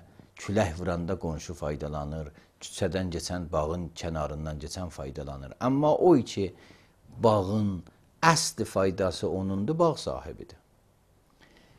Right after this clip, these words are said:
Mən əmilə salihən fəli nəfsi, özünədir. Yəni, Qur'anın diqqəti salih əməl və fasid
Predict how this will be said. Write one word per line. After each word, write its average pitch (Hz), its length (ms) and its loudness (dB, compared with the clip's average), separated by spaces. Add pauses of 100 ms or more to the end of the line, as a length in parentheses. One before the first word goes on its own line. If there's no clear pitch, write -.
(280)
Mən 107 360 2
əmilə 110 420 4
salihən 139 880 2
fəli 92 320 0
nəfsi, 98 500 -4
özünədir. 98 600 -4 (960)
Yəni, 135 560 0
Qur'anın 131 680 6 (720)
diqqəti 147 1080 -2 (720)
salih 113 880 4
əməl 95 460 0
və 95 100 -2
fasid 98 640 -2